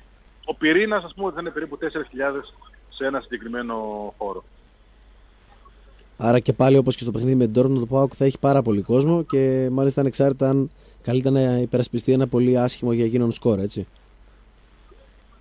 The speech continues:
Speaker 1: Ναι, ναι. Ε, ξέρουμε πολύ καλά ότι είναι πολύ ιδιαίτερο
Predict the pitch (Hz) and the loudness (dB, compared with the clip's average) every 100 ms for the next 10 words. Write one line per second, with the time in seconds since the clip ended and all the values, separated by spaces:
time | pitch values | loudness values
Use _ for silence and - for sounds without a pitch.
0 | _ - - - - - 107 135 120 104 | _ -20 -20 -20 -20 -12 -2 0 0 -2
1 | 113 98 - _ _ _ - - _ - | -6 -8 -14 _ _ _ -20 -20 _ -6
2 | 113 113 117 117 117 113 - - 147 147 | -4 -2 -2 -2 -4 -6 -8 0 0 0
3 | 120 135 143 135 139 170 170 156 - 147 | -4 -4 -2 -2 0 2 0 -4 -10 -12
4 | 139 135 127 131 - - - - - - | -12 -10 -12 -14 -16 -20 -20 -20 -18 -18
5 | - - - 120 147 147 147 - 139 135 | -20 -20 -20 -16 -12 -10 -12 -10 -6 -6
6 | 147 160 131 131 147 135 117 117 104 | -4 -6 -6 -4 -4 -4 -6 -6 -8